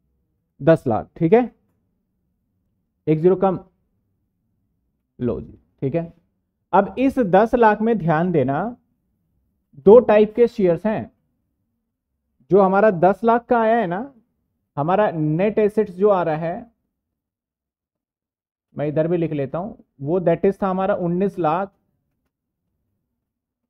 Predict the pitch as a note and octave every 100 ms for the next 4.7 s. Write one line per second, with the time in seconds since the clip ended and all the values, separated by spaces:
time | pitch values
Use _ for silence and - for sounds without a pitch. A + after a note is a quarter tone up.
0 | _ _ - D3 D#3+ F3+ E3 D#3 E3+ -
1 | _ _ _ _ _ _ _ _ _ _
2 | _ _ _ _ C#3 D3+ E3+ E3+ G3 G3+
3 | F3+ F3+ F#3+ A3 G#3+ G#3+ G#3 G3 F#3+ F#3+
4 | G3 G3 G3+ G3+ D#3 -